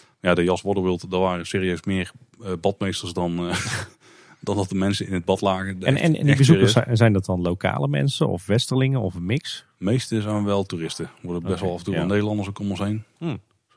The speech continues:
Speaker 1: waren zeker niet de
Speaker 2: Verrassend.
Speaker 1: enige. Veel, eh, Britten en Duitsers. Maar ook, eh, heel veel Russen en zo, die komen ook die kant
Speaker 2: Oké.
Speaker 1: op.
Speaker 2: Maar lokale mensen, die worden daar niet echt door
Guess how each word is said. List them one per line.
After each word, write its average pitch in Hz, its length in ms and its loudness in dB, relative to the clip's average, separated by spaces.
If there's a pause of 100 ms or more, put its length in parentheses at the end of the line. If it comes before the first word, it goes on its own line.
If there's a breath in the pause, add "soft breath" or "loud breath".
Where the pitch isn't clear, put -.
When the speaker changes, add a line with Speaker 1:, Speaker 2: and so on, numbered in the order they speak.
Speaker 1:
waren 85 220 -10
zeker 95 180 -8
niet 98 80 -4
de 90 60 -4
Speaker 2:
Verrassend. 101 280 -4
Speaker 1:
enige. 113 140 -10
Veel, 95 400 0
eh, 90 140 -2
Britten 101 300 -2
en 90 120 -2
Duitsers. - 500 -6 (540)
Maar 95 100 -2
ook, 90 140 -2
eh, 92 80 0
heel 90 200 0
veel 80 120 -10
Russen 82 260 -8
en 80 60 -8
zo, 80 80 -6
die 76 100 -10
komen 73 200 -10
ook 80 60 -10
die 78 80 -14
kant 82 180 -8
Speaker 2:
Oké. 95 120 -16
Speaker 1:
op. - 180 -20
Speaker 2:
Maar 104 100 2
lokale 107 460 4
mensen, 104 320 -2
die 92 180 -4
worden 95 200 -6
daar 92 140 -2
niet 90 180 -6
echt - 160 -14
door 92 260 -4